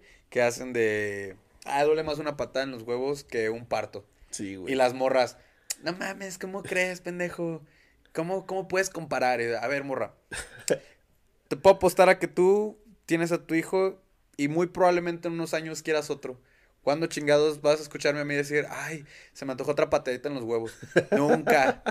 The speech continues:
Speaker 1: Ya con eso está el margen muy
Speaker 2: <laughs> Sí,
Speaker 1: arriba,
Speaker 2: güey.
Speaker 1: güey, en el umbral del dolor, güey.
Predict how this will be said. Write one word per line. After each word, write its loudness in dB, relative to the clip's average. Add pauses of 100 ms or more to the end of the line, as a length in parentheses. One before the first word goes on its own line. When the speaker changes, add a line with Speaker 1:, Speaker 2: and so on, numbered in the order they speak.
Speaker 1:
Ya 8
con 6
eso 6
está 4
el 0
margen 2
muy 4
Speaker 2:
<laughs> -
Sí, 6
Speaker 1:
arriba, 6
Speaker 2:
güey. 4
Speaker 1:
güey, -20 (240)
en -2
el 2
umbral 4
del 4
dolor, -2
güey. -4